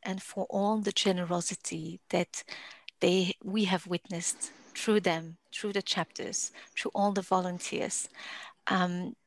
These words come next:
we are getting into a new normal. And of course, there will remain some challenges for next year and the year after, because we still don't know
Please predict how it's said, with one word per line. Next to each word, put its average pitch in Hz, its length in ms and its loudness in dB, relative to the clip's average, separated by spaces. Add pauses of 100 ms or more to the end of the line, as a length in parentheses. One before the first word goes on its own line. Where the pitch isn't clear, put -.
(500)
we 220 200 6
are 220 140 8
getting 220 300 4
into 202 300 -2
a 185 40 -2
new 185 180 -2
normal. 185 420 -4 (560)
And 226 140 4
of - 180 -10
course, 214 220 -6
there 208 100 -2
will 208 200 -2
remain 196 380 -4
some 196 220 -6
challenges 185 720 -2
for - 140 -6
next 180 380 -4
year 180 140 0
and 180 140 -4
the 185 80 -4
year 185 180 -2
after, 190 460 -2
because - 420 0
we 202 80 0
still 214 300 4
don't 185 280 -4
know 180 220 -4